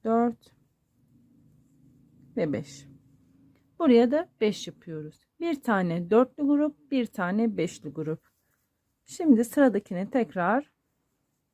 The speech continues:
dörtlü grup yapacağız. Bir, iki, üç ve dört.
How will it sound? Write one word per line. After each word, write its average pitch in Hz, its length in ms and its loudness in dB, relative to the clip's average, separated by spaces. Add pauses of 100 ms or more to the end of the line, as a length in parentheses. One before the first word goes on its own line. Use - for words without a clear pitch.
(960)
dörtlü 214 320 -2
grup - 260 -12
yapacağız. - 600 -18 (320)
Bir, 240 460 0 (1700)
iki, 226 520 -2 (2250)
üç - 460 -2 (2500)
ve 165 200 -10
dört. 190 500 -2